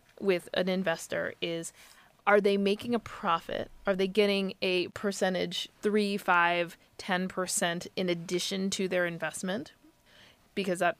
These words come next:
often happens, and when they're gonna get paid back, and what order. And that waterfall document, again, like I mentioned on the D P A website, is very helpful to help navigate those things. And just clear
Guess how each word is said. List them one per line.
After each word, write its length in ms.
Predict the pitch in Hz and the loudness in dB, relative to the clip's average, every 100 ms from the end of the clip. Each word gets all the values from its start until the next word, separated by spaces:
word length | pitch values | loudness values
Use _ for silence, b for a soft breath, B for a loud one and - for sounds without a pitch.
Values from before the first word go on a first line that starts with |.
| _ | _
often 340 | 180 165 - 170 | -6 -6 -10 -6
happens, 440 | 170 170 208 262 B B B - | -6 -2 -4 -4 B B B 4
and 280 | 269 254 208 | 8 8 8
when 200 | 196 196 | 6 4
they're 100 | 180 | 0
gonna 160 | 170 | -2
get 140 | 185 - | -8 -10
paid 200 | - - | -10 -10
back, 300 | - - - - | -12 -14 -6 -2
and 180 | 202 | 4
what 160 | 196 190 - | 6 4 2
order. 280 | 175 135 - | -4 -4 -4
And 160 | 190 202 | 0 2
that 180 | 214 | 4
waterfall 420 | 202 185 180 175 175 | 4 4 2 -2 -2
document, 480 | 165 - 180 160 - | -2 -4 -6 -6 -4
again, 360 | 175 160 156 - - | -4 -6 -10 -12 -10
like 220 | 165 - | -10 -6
I 120 | 160 170 | -6 -4
mentioned 340 | 160 160 175 | -6 -8 -8
on 100 | 160 | -8
the 60 | 165 | -8
D 140 | 180 | -10
P 120 | 175 - | -8 -6
A 80 | - | -4
website, 360 | 71 - - - | -4 -6 -6 -6
is 120 | 185 | -8
very 540 | 180 202 170 170 165 | -12 -6 -4 -4 -6
helpful 480 | 185 - - - - _ 262 - - | -8 -10 -8 -8 -8 _ -20 -20 -12
to 300 | - 165 165 | -8 -6 -8
help 300 | - 143 185 - | -10 -12 -12 -10
navigate 540 | 175 - - 98 - | -8 -8 -8 -10 -10
those 220 | - - | -12 -12
things. 380 | - 90 69 - B B B B - | -12 -14 -14 -16 B B B B -4
And 160 | 285 302 | -2 0
just 260 | 349 - - | -2 -4 -8
clear 840 | - 262 240 226 226 214 196 | -8 -6 -4 -2 0 0 -2